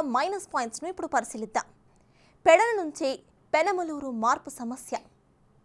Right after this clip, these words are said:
ఇక పెనమలూరు వైసీపీ నేతలు వ్యతిరేకత కూడా ఉంది.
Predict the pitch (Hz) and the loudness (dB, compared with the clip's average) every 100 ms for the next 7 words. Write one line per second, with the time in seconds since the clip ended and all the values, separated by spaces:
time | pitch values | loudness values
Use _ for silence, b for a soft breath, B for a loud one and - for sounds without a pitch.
0 | _ - 269 262 - 277 339 339 302 277 | _ -14 -8 -8 -2 -2 -2 -4 -4 -2
1 | 403 294 262 370 359 339 302 269 277 285 | 0 2 2 2 -4 -8 -6 -4 -4 -4
2 | 247 254 _ 214 233 349 349 320 269 240 | -4 -6 _ -8 -6 -6 -8 -8 -10 -6
3 | 226 302 285 240 | 0 0 0 -6